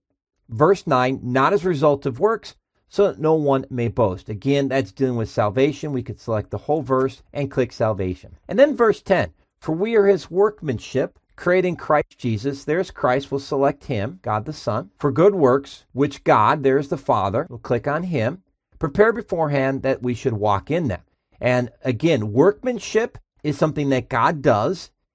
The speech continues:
And, uh, so we could select that and choose salvation. And then that we should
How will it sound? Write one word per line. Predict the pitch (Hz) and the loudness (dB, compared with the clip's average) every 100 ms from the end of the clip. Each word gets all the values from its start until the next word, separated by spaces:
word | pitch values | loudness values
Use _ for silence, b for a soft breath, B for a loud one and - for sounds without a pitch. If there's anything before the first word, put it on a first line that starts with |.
| _ _ | _ _
And, | 135 127 120 117 117 | -4 -2 0 0 0
uh, | 110 107 | 0 -2
so | - | -2
we | 120 147 | -2 0
could | 156 110 | -2 -4
select | - 123 139 - | -2 0 0 0
that | 127 127 | 0 0
and | 127 113 | -2 -6
choose | - 127 120 - - | -4 -2 -2 -6 -14
salvation. | - 131 117 110 98 - 160 220 - | -2 0 0 0 0 -2 -6 -8 -6
And | 165 | -2
then | 180 175 | 0 0
that | 160 | -2
we | 233 | -4
should | 214 220 175 | -4 -6 -6